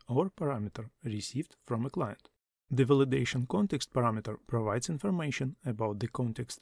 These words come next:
in which the validation is occurring. It includes details such as the object being validated and the member, like property, field, or parameter,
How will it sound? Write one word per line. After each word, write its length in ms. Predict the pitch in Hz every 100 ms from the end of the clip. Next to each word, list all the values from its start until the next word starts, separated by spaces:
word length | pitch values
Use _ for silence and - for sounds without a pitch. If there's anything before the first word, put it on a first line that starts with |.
| -
in 200 | 139 120 110
which 320 | 135 - - _
the 140 | 110 117
validation 600 | 101 98 101 165 165 -
is 220 | 131 117 -
occurring. 500 | 127 - 117 107 101 - _ _ _ _ _ _ _
It 220 | - 139 -
includes 520 | 131 113 - 147 202
details 680 | - 135 165 143 104 101 - -
such 320 | - 117 104
as 120 | 117 -
the 220 | 110 104 -
object 400 | 139 165 170 135
being 180 | 147 147
validated 640 | 135 131 123 123 127 - -
and 160 | 202
the 80 | 190
member, 480 | 156 143 120 110 113 _ -
like 400 | 120 113 98 -
property, 580 | 131 170 156 - 131 123
field, 460 | - 123 120 113 - -
or 140 | 196
parameter, 540 | - 127 101 92 107